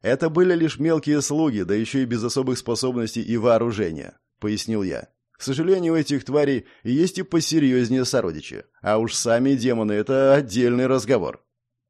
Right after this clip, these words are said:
Пока Аиша пребывала в задумчивости, видимо, пытаясь осознать мои слова, я уже достал консервы и, открыв одну банку, поставил на стол. Всё-таки сомневаюсь, что у неё хватило бы сил открыть жестянку самостоятельно.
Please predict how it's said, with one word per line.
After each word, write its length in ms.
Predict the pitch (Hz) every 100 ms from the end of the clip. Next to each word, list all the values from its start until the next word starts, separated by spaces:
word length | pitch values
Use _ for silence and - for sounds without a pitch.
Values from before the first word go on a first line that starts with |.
| _
Пока 300 | 117 127 202
Аиша 340 | 196 190 135 127
пребывала 480 | 127 123 123 120
в 40 | 107
задумчивости, 680 | 117 117 123 113 113 107 110
видимо, 320 | 113 110 107
пытаясь 400 | 110 113 107 104
осознать 600 | 117 117 123 98 101 92
мои 180 | 101 98
слова, 480 | - 123 165 160 - _
я 180 | - 180
уже 220 | 160 123
достал 340 | 113 107 113 110
консервы 640 | 120 131 190 185 170 156
и, 200 | 139 151
открыв 460 | - 113 143 131
одну 240 | 113 101 110
банку, 380 | 113 156 151 131
поставил 560 | 110 110 - 110 110
на 160 | 104 113
стол. 400 | - 78 - _ _ _
Всё-таки 380 | - - 117 127
сомневаюсь, 560 | - 131 143 180 165 117
что 160 | -
у 20 | 110
неё 160 | 117
хватило 440 | 110 117 120 113 101
бы 140 | 107
сил 320 | - 135 120 - -
открыть 400 | 117 123 143 123
жестянку 540 | 98 120 123 104 92 101
самостоятельно. 920 | 117 110 110 123 92 - 62 50